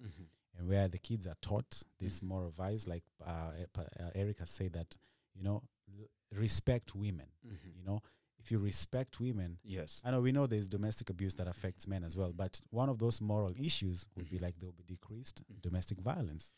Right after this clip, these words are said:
Speaker 1: A-,
Speaker 2: So
Speaker 1: a-,
Speaker 2: if
Speaker 1: and I'll,
Speaker 2: fathers
Speaker 1: I'll,
Speaker 2: do that,
Speaker 1: I'll be curious
Speaker 2: Right.
Speaker 1: to see how many people who carry domestic violence, maybe that was a part of their
Speaker 2: Right. Upbringing,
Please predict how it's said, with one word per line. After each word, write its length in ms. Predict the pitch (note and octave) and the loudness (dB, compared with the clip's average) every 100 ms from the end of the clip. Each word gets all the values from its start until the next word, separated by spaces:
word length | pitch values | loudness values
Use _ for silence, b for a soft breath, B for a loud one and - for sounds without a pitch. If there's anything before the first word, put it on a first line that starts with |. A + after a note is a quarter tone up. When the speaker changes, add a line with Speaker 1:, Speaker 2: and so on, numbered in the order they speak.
| _ | _
Speaker 1:
A-, 80 | D#3+ | -2
Speaker 2:
So 200 | F#3 C3 | 6 6
Speaker 1:
a-, 80 | A#2+ | 8
Speaker 2:
if 100 | A#2+ | 4
Speaker 1:
and 100 | D3 | 6
I'll, 60 | D#3 | 8
Speaker 2:
fathers 440 | B2+ C#3 C3+ G#2 - | 8 8 6 2 2
Speaker 1:
I'll, 100 | C3+ | 4
Speaker 2:
do 80 | F3 | 6
that, 280 | F#3 E2+ - - | 6 4 -2 4
Speaker 1:
I'll 120 | D3+ | 6
be 140 | F3 | 6
curious 360 | D#3+ - E3 C3 | 6 8 10 8
Speaker 2:
Right. 60 | - | 6
Speaker 1:
to 80 | |
see 440 | A#2+ - F3+ A2+ G#2 | 6 6 8 6 4
how 280 | G2+ C#3+ D#3 | 2 4 6
many 300 | D3+ D3 C3 | 8 6 6
people 400 | C3+ C3 A#2+ G2 | 4 2 2 6
who 300 | B2+ A#2+ G2+ - | 8 8 6 2
carry 420 | C3 B2 A2+ G#2+ A2+ | 6 8 8 6 6
domestic 580 | G#2+ G#2+ A#2+ - A2 | 4 6 6 4 0
violence, 680 | G#2 G#2 C3+ B2 F2 F2 F2 | 0 4 4 4 2 -2 2
maybe 240 | A#2 C3 B2+ | 6 6 6
that 240 | B2+ B2 - | 4 4 4
was 220 | A2+ F#2+ | 2 2
a 60 | G#2 | 2
part 260 | A2+ A2+ | 2 2
of 140 | G#2+ F2 | 2 2
their 220 | G#2 F2+ | 4 4
Speaker 2:
Right. 100 | E2+ - _ - | 2 -4 _ 0
Upbringing, 120 | A2 | 2